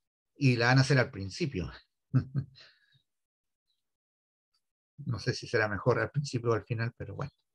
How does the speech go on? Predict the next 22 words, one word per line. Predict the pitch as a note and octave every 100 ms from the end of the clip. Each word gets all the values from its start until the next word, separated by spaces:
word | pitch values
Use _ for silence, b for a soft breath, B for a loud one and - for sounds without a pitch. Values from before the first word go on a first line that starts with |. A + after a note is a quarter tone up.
| _ _ _ _ -
Yo | A#2
pienso | A#2+ B2 B2+ C3
que, | A2 G#2 F#2+ F#2+ _
que | -
tiene | - A#2 A2+
sus | - G2+
ventajas | G2+ F#2 B2+ C3+ C3
el | B2
hacer | A#2 C#3
la | B2+ B2
prueba | C#3 B2
después, | - C#3+
porque | C3+ - - A#2
uno | B2+ B2
por | A2+
lo | A2+
menos | B2 A2+
pasa, | C3+ C#3 B2 A#2+ _ _ _ _ _ _ _ _ _ _ A#2
eh, | G2+
suelta | - C#3 C3 A#2+
la |
mano, | C#3 D#3+ C#3+ C#3+ D3